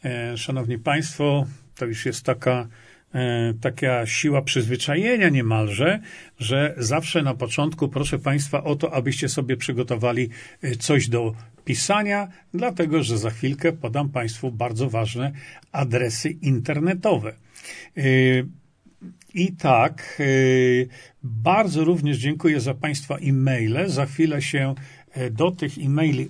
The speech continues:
odniosę. A teraz proszę o to, abyście przygotowali sobie, no, coś do pisania, bo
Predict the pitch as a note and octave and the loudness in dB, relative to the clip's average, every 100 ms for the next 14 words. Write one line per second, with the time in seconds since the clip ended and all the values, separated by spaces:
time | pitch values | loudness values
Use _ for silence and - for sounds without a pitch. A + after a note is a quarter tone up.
0 | - F3+ D#3 D3 D3 C3 A#2 - A#2 A#2+ | 0 4 4 6 4 4 2 -4 -2 0
1 | G#3 C4+ - - - - - - G#3+ A3+ | 0 -2 -10 -20 -20 -20 -20 -6 -2 0
2 | F3 D3+ F3+ F3+ - - C#3+ C3+ B2 - | 0 4 4 2 -6 -8 -2 0 0 2
3 | E3 - C3 - D3+ F3 - B2 C3 C#3 | 0 0 -2 0 -2 -2 -4 -4 -4 -6
4 | - C3+ - B2 A2+ A#2 A#2 C3 C#3 - | -6 -8 -6 -4 -4 -4 -2 -2 -2 -4
5 | A#2 C3 C#3 - - _ D3+ D3+ D3 E3 | -2 -2 -4 -12 -20 _ -2 0 2 2
6 | C3 C3+ - - G3+ G3+ G3 F3+ - - | 2 -2 -2 -2 -2 0 -2 -4 -12 -10
7 | A#2+ D3 D#3+ | -2 2 2